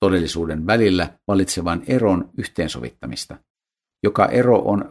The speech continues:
väistämätön pidettäessä vapaatahtoisen jumalallisuuden dynaamisuus erillään kvalifioimattoman infiniittisyyden staattisuudesta.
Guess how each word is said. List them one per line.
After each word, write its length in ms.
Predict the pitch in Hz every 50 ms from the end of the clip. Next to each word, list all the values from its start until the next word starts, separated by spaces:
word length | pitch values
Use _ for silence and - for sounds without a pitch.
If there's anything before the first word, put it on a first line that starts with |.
| - 104
väistämätön 800 | 117 131 147 143 - - - 101 98 95 92 - 95 92 90 - _
pidettäessä 680 | - 107 104 104 - - - - 90 82 - - 92 - -
vapaatahtoisen 920 | 110 117 - 127 113 101 - 95 87 - - - 92 87 78 - 85 87
jumalallisuuden 760 | 101 107 117 113 104 95 87 85 82 - 87 85 85 85 82 87 95
dynaamisuus 800 | 107 113 120 107 98 92 87 85 - 85 82 80 78 - - _ _ _ _ _ -
erillään 600 | 117 117 117 113 98 87 82 80 80 80 - - _ _ -
kvalifioimattoman 920 | 117 120 120 113 107 - 92 87 87 85 80 - _ - 82 82 80 73 -
infiniittisyyden 960 | - 113 110 95 - 90 85 82 78 - - 69 69 - 73 73 69 67 64 - _
staattisuudesta. 920 | - - - 90 78 - - 71 - - 65 64 - - - - -